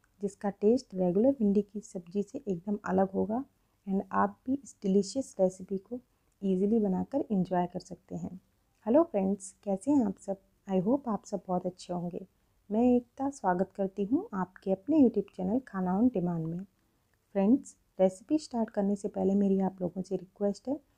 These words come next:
जो भी इस channel पर नए हैं, please channel को like and सब्सक्राइब जरूर कीजिए।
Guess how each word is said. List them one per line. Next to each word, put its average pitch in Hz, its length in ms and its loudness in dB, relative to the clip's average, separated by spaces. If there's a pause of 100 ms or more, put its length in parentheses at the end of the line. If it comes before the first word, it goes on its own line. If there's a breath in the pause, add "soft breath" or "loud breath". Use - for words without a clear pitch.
(220)
जो 196 200 4
भी 247 100 2
इस 277 140 -2
channel 202 280 2
पर 196 160 -6
नए 185 260 0
हैं, 240 140 0 (200)
please 208 280 0
channel 185 360 -4
को 185 180 -2
like 196 320 0
and 202 120 -2
सब्सक्राइब 185 460 -4
जरूर 190 240 0
कीजिए। 247 360 -6